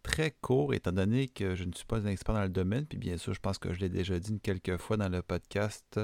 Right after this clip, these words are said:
C'est simplement un petit rappel aussi des services qui pourraient potentiellement vous aider. Essayez peut-être de faire vos recherches si jamais vous en avez besoin ou que vous constatez justement que vous avez besoin d'une aide supplémentaire. Dans les recours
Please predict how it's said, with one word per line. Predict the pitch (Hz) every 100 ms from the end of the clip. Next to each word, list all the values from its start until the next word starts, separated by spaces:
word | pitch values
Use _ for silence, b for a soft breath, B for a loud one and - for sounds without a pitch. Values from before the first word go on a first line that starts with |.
| -
C'est | -
simplement | 107 117 139
un | 170 98
petit | - - 127 -
rappel | 92 87 95 - 117 113 107
aussi | 90 - - 110 113
des | 101 90
services | 80 - 107 104 104 104
qui | - -
pourraient | - 95 87
potentiellement | 117 127 127 113 113
vous | 107 101 92 95
aider. | 87 82 90 131 - B -
Essayez | - - 107
peut-être | - 113
de | 101
faire | - 104
vos | 101
recherches | 95 87 - 110 113 -
si | - - 101
jamais | 95 90 90 101 110
vous | 101 101
en | 90
avez | 85 85
besoin | 90 101 95 92 90 95 127 B B B B -
ou | 85 -
que | 90
vous | 85
constatez | - 87 92 101 90 - 101 101
justement | - - 87 92 101
que | -
vous | 87 87 90
avez | 85
besoin | 95 101
d'une | 98
aide | 98
supplémentaire. | - - 98 92 85 85 85 117 151 B -
Dans | 101 92
les | 92 92
recours | 101 113 165 175 151 107